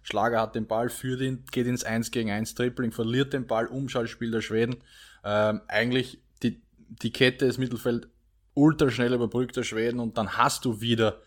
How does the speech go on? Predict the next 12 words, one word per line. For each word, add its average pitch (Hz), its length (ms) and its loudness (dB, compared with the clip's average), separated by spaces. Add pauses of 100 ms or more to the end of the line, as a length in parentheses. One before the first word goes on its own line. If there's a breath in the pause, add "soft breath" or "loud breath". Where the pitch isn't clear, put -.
(260 loud breath)
das - 180 -6
Unterzahlspiel 110 1120 0
der 104 180 -6
Österreicher, 107 320 -2
dann 104 80 -4
hast 104 180 -2
du 113 60 -2
wieder 110 160 2
den 104 140 -2
Konter 120 280 0
der 113 120 -2
Schweden, 110 320 -2